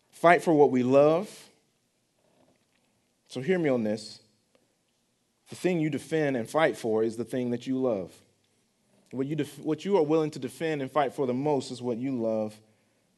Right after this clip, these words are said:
the most. This is why this sister I was referring to was so hurt.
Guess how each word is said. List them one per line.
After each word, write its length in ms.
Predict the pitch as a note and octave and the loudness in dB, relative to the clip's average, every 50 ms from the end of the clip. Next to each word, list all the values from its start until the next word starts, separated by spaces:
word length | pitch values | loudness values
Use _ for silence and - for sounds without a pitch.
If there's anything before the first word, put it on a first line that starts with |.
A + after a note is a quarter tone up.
| _ | _
the 80 | - A#2+ | -8 -6
most. 420 | B2 C3 C3+ B2+ A2+ G#2 G2 - | -4 -2 0 0 0 -2 -4 -6
This 160 | - B2+ A#2+ B2 | -8 -10 -10 -10
is 160 | B2+ A#2 - | -10 -8 -4
why 220 | A#2+ A#2+ A#2+ A#2 | -2 0 2 2
this 260 | A2 A#2 A2+ - - - _ _ - | 0 -2 -4 -10 -14 -18 _ _ -14
sister 460 | - - - E3 D3+ D3 - B2+ A#2+ | -8 -4 -2 -2 -2 0 0 -2 0
I 20 | |
was 80 | A#2+ A2+ | 0 -2
referring 320 | A2 G#2+ - C3+ B2+ A#2+ A#2 | -4 -6 -4 -4 -4 -4 -4
to 140 | - C3 | -6 -6
was 160 | A#2+ A#2 A#2+ - | -6 -6 -6 -8
so 300 | - - C3+ B2 B2 A#2+ | -6 -4 -2 0 0 0
hurt. 320 | A#2+ E3 D#3 B2+ F#2+ - | 0 0 0 0 -2 -6